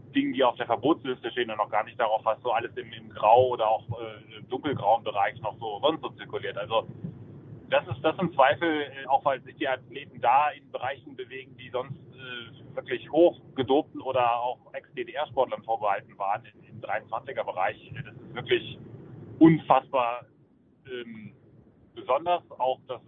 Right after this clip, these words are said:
es mehrere Athleten schaffen. Ähm, ich meine, Ryan Krauser ist jemand, der wirklich für sich beanspruchen kann, dass er ein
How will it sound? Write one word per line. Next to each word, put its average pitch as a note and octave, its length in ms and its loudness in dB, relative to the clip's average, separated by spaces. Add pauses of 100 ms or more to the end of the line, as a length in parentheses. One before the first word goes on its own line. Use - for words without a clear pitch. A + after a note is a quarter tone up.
es - 60 -4
mehrere D3 360 -6
Athleten C#3+ 360 -8
schaffen. D3 360 -2 (800)
Ähm, B2 320 -6
ich A#2 80 -20
meine, B2+ 180 -6
Ryan B2 220 -4
Krauser C3+ 340 0
ist C#3+ 120 -18
jemand, C#3 260 -4
der A2 80 -4
wirklich C3 400 -4
für C3+ 160 -6
sich A#2 160 -8
beanspruchen B2+ 480 0
kann, B2 180 2
dass A#2 160 -2
er A2+ 300 4
ein - 160 -10